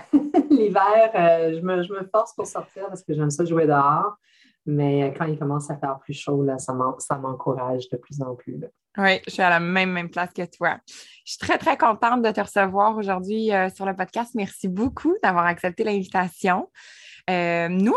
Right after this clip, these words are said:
Speaker 2: on se connaît pas beaucoup. On se connaît par l'entremise d'amis, justement.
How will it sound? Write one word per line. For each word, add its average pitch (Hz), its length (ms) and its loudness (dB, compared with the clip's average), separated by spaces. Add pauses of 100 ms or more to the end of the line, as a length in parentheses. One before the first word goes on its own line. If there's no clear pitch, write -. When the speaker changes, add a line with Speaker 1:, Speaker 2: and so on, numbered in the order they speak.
Speaker 2:
on - 60 0
se - 80 -16
connaît 220 360 -2 (120)
pas 415 240 -2
beaucoup. 226 400 -4
On 302 100 -4
se - 80 -18
connaît 240 240 -6
par 302 220 -2
l'entremise 214 480 -4
d'amis, 196 360 -2
justement. 180 600 -2